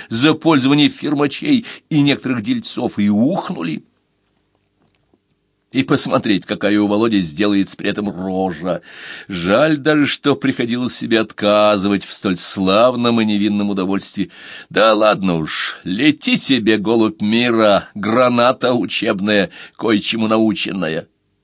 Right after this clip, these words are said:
Вечером косился на телефон. «Лучше счастливые где-то, чем несчастные здесь», утешил себя и позвонил Володиной бывшей жене. «Володя просил,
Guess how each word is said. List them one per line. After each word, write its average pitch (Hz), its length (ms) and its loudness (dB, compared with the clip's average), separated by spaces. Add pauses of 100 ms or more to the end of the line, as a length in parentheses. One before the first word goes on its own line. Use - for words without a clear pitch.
(600)
Вечером 90 640 -2
косился 95 600 -6
на 95 100 -6
телефон. 92 560 -6 (580)
«Лучше 165 540 0
счастливые 104 960 2
где-то, 98 580 -4
чем 113 320 -4
несчастные 98 800 -4
здесь», 73 800 -6 (200)
утешил 85 520 -6
себя 90 440 -4 (480)
и 247 260 2
позвонил 95 720 -2
Володиной 82 560 -2
бывшей 78 380 -8
жене. 73 380 -8 (720)
«Володя 113 600 2
просил, 87 720 -2